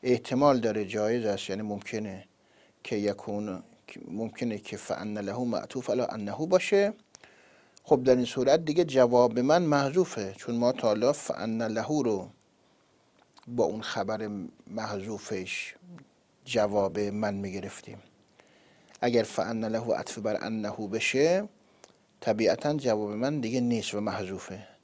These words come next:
و تقدیر تقدیر «الم یعلم انه من یحادد الله و رسوله یهلک»، این یهلک همون جواب محذوفه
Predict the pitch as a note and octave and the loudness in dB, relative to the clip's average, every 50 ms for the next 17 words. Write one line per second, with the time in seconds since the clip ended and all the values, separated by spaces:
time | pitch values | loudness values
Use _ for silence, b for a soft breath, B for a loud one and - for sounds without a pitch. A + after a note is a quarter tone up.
0 | b b b b b b b b b b - B2+ B2 A#2+ - - C#3+ B2+ B2 - | b b b b b b b b b b 2 2 2 2 4 4 4 4 4 4
1 | - F3 F3 E3+ - C#3+ - - - E3 D#3+ D#3+ D3 A#2+ G2 - - - - B2+ | 2 2 2 4 4 2 2 2 0 2 2 4 4 4 2 0 -2 -2 0 2
2 | C#3 D3+ E3 F3+ E3+ E3+ F3 E3+ E3 E3 E3+ F3 F3+ E3+ - - C3+ C3 B2+ B2+ | 4 4 4 2 2 2 2 2 4 2 2 2 4 2 2 2 0 0 0 0
3 | B2+ C3 D#3 D#3+ D#3+ D3+ D#3 E3 D#3+ C#3+ C3 C3 - D3 C#3+ D3+ D3+ C#3+ C3 B2+ | 0 0 -2 -2 0 2 2 2 2 2 2 0 2 4 4 4 4 4 2 0
4 | C3 B2 B2 B2 C#3 C#3+ D3 C#3 C3 B2 A#2+ A#2+ A#2+ A#2+ A#2 - - - A#2+ A2+ | 0 0 2 2 2 2 2 2 2 2 2 4 2 2 0 -2 -4 -6 -2 0
5 | A#2+ A#2 A#2 C#3+ D#3+ F3+ G3 G3+ A3 A#3 - - _ _ _ _ b b b b | 0 0 0 2 2 4 4 4 2 0 -4 -12 _ _ _ _ b b b b
6 | b b b b b b b b _ _ _ _ - C3 B2+ C3 C#3 D3+ E3 E3 | b b b b b b b b _ _ _ _ -6 -4 0 8 12 12 12 12
7 | - - B2 A#2 A2+ A2 G2+ - - - - D#3 D#3+ D3 C#3 C3+ C3+ D3 E3 D#3 | 10 6 2 2 2 0 0 -2 -6 -8 -4 4 4 6 6 6 4 2 2 2
8 | - E3+ D#3+ E3 D#3+ C#3+ C#3+ C3 C3+ C#3+ C#3+ D3 C#3+ C3 A#2+ B2 A#2 G#2+ B2+ C3+ | 2 -2 -2 -2 0 2 2 4 4 4 4 4 4 2 2 2 0 0 -2 -2
9 | A#2+ - - - F2 | -2 -4 -6 -10 -12